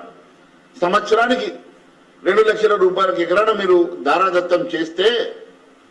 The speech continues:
దాన్ని వెంటనే బయటకు తీసినట్లు, వెంటనే ఆ భూమిని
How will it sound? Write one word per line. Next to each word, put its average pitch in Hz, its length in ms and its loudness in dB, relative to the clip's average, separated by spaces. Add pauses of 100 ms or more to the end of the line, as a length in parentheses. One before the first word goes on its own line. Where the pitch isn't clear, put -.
(800)
దాన్ని 180 380 0 (100)
వెంటనే 220 420 0 (1300)
బయటకు 220 400 2
తీసినట్లు, 240 420 -2 (1300)
వెంటనే 247 480 2 (1300)
ఆ 180 120 2 (240)
భూమిని 262 380 4